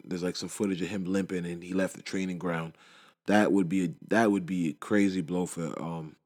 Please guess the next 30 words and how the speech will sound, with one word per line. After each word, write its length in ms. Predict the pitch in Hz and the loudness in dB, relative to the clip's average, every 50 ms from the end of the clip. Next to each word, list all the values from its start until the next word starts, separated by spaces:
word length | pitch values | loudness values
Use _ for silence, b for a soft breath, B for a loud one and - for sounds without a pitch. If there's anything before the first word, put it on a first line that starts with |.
| _ _ | _ _
for 120 | - 92 | -14 -10
Brazil, 440 | 82 87 85 78 80 87 85 78 78 | -6 -6 -6 -4 -2 -2 -4 -4 -4
'cause, 120 | - - | -8 -10
you 80 | 80 80 | -10 -8
know, 80 | 82 78 | -6 -4
they're 100 | 90 90 | -4 -2
gonna 220 | 85 92 85 78 | -2 -4 -4 -6
play 340 | - - 85 82 80 78 - b b b b _ | -6 -6 -6 -6 -6 -8 -10 b b b b _
Costa 340 | - - 95 90 - - 71 | -12 -10 -10 -8 -10 -10 -8
Rica 260 | 76 90 92 - - | -8 -8 -8 -8 -10
soon. 300 | - - - 76 71 73 | -12 -12 -12 -12 -14 -16
You 80 | 69 67 | -16 -16
know 60 | 69 | -18
what 80 | 69 65 | -18 -18
I 20 | |
mean? 160 | 64 55 52 | -18 -20 -20
Costa 340 | - - 87 82 78 - 82 | -16 -14 -12 -12 -10 -10 -12
Rica's 240 | 82 78 80 76 - | -12 -12 -12 -12 -12
no 120 | 78 76 | -12 -10
slouch. 520 | 76 - 73 67 - - - - - - b b b b b b b b b _ | -8 -8 -8 -6 -8 -10 -10 -12 -16 -16 b b b b b b b b b _
You 60 | - 69 | -12 -12
know 60 | 67 | -10
what 60 | 69 | -10
I 40 | 73 | -12
mean? 100 | 71 69 - | -12 -12 -10
Brazil, 420 | - 80 78 87 90 80 78 76 - _ _ _ _ _ _ _ _ _ _ _ _ _ - | -8 -8 -6 -4 -4 -4 -4 -6 -10 _ _ _ _ _ _ _ _ _ _ _ _ _ -6
you 240 | - 98 98 95 92 | -2 0 0 0 2
need 300 | 95 98 92 87 80 82 | 2 2 0 0 0 -2
Neymar, 500 | 82 78 76 71 69 69 69 67 - - | -2 -2 -2 -4 -8 -10 -12 -14 -14 -14
so 240 | - 67 62 55 | -14 -14 -14 -16